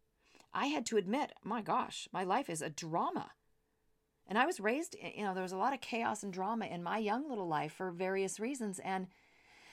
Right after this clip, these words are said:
I never liked it. And some people end up being like that because they were raised that way. And that, you know, thankfully for me, my chaos,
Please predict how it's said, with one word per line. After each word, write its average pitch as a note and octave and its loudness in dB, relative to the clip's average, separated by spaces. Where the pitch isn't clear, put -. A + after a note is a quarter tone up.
I G#3 4
never A#3 8
liked G3+ 6
it. C3 0
And F#3+ 0
some D4+ 4
people C4+ 4
end G#3 6
up G#3+ 4
being A3 2
like F3+ 2
that G3 4
because G#3+ -2
they G3+ 2
were E3 0
raised D3 -2
that - -2
way. A#2 -8
And E3 -4
that, E3 0
you F#3+ -4
know, D#3+ 2
thankfully A3+ 0
for F3 -4
me, G3 2
my D#3+ 2
chaos, F3 4